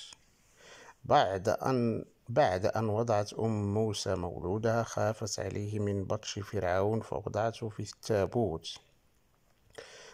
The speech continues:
وألقته في اليم، فحمله النهر إلى بيت فرعون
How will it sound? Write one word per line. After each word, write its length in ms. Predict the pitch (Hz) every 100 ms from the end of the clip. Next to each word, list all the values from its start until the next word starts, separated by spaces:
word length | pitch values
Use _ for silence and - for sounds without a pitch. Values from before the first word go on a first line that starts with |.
| -
وألقته 760 | - - 104 92 - 156 - 107
في 120 | -
اليم، 580 | 98 95 113 131 87 82 - _ _ _ - -
فحمله 800 | - - 101 135 160 143 131 104
النهر 680 | 110 101 117 131 107 104 104 - - -
إلى 440 | 95 90 87 85
بيت 440 | 82 110 139 131 110 101 101 -
فرعون 920 | - - 95 90 95 117 90 80 -